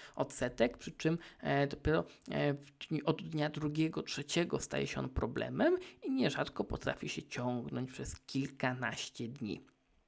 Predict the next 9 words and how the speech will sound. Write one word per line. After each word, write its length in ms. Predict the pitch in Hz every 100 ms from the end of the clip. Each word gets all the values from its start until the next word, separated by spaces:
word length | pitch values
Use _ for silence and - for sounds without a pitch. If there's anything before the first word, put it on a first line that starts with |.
| _ - _ - 135
Jeżeli 200 | 135 160
chodzi 220 | 165 175
o 60 |
ból 200 | 165 196
gardła, 520 | 170 139 123 - - - - - - -
em, 720 | - 147 143 147 151 151 156
no 220 | 160 190
tutaj, 400 | 208 - - 139
mm, 400 | 143 151 151 147